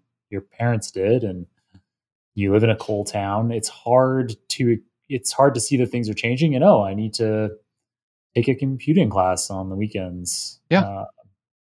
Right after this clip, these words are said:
Speaker 2: You're a hundred percent right. Look, we went from one million coal workers in the United States in the nineteen fifties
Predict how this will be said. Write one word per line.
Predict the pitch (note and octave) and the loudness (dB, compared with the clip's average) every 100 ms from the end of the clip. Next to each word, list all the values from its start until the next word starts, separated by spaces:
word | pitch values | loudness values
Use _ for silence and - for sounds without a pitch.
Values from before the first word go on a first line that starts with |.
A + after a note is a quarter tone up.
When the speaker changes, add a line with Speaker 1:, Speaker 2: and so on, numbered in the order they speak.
| _ _ _ - | _ _ _ 2
Speaker 2:
You're | B2 | 4
a | B2+ | 4
hundred | C#3+ F3+ | 2 0
percent | E3+ - - | -2 -4 -2
right. | D#3+ D3+ | 2 2
Look, | C#3+ A#2+ | 0 0
we | C3 C#3+ | 2 4
went | C#3 C3+ | 4 2
from | - A#2+ | 0 2
one | B2 C#3 | 4 6
million | C#3 C#3+ C3+ | 4 4 4
coal | A#2+ A#2+ | 2 2
workers | A#2 A#2 A2 | 0 0 -2
in | |
the | A2 | -2
United | G#2+ G2+ G#2+ | 2 2 2
States | - - - - | -2 -4 -4 -8
in | - | -6
the | G#2 | -2
nineteen | G#2 A2+ | -2 -2
fifties | - - - B2 - | -4 -10 -8 -12 -12